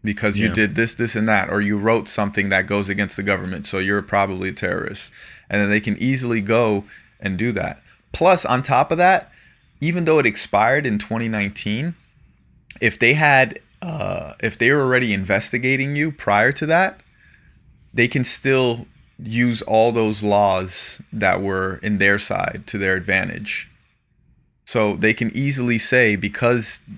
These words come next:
Speaker 1: they already have all your data and stuff like that, they can easily say, "Nope, we were investigating him before,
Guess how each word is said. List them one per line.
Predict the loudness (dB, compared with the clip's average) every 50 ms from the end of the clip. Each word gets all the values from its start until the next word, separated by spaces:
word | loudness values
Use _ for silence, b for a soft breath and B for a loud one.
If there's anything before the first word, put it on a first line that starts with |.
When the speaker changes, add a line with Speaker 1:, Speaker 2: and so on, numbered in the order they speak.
| -20 _ _ _ _ _ _ _ _ _ -10
Speaker 1:
they | -4 -2 -2
already | 0 0 0
have | 2 2 2 2 2
all | 2 0 0
your | 0
data | 2 4 4 6 6 4 2
and | -2 -4
stuff | -4 -4 -6 -4 -4
like | -6 -2
that, | 0 0 0 0
they | 0 -2 -4
can | -2 -2
easily | -2 -2 -2 -2 -4 -4
say, | -4 -2 -2 0 0 0 0
"Nope, | -2 -2 -4 -4 -6 -6
we | -4 -4
were | -2 -2
investigating | -2 -2 -2 -2 -2 -4 -4 -2 -2 0 0 -2 -2
him | -4 -4 -4
before, | -6 -6 -6 -4 -2 -2 -2 -2